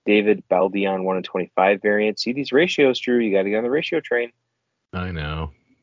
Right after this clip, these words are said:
Speaker 1: <laughs> Writers Al Ewing, artist Tom Riley. Uh, but this is, again, the David Baldeon one in twenty-five variants, forty to fifty bucks.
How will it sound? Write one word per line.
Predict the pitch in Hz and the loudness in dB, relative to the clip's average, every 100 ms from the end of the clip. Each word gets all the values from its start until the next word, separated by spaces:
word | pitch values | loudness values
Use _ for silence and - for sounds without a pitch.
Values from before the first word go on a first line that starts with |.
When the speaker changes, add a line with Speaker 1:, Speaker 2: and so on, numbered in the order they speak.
| _ _ _ - | _ _ _ -8
Speaker 1:
<laughs> | - 175 - 165 135 | 0 2 4 2 2
Writers | 117 117 113 107 | 0 0 -4 -10
Al | - 101 101 | -8 -8 -8
Ewing, | 101 101 101 | -10 -12 -12
artist | - 98 92 - | -10 -10 -10 -12
Tom | 95 90 | -12 -8
Riley. | 90 90 90 87 _ _ _ _ 98 | -6 -4 -6 -10 _ _ _ _ -8
Uh, | 90 | -8
but | 90 | -6
this | 95 - | -8 -6
is, | 90 | -4
again, | 87 90 | -2 -2
the | 87 | -2
David | 87 87 85 | -2 -2 0
Baldeon | 87 87 87 87 85 | 0 0 0 -2 -6
one | 95 92 | -2 0
in | 87 | 0
twenty-five | - 90 - 92 85 | 0 0 4 2 2
variants, | 90 87 - | 0 -2 -2
forty | - 131 | 2 2
to | 131 | 2
fifty | 131 - | -2 -2
bucks. | 120 110 - - | 0 0 0 -10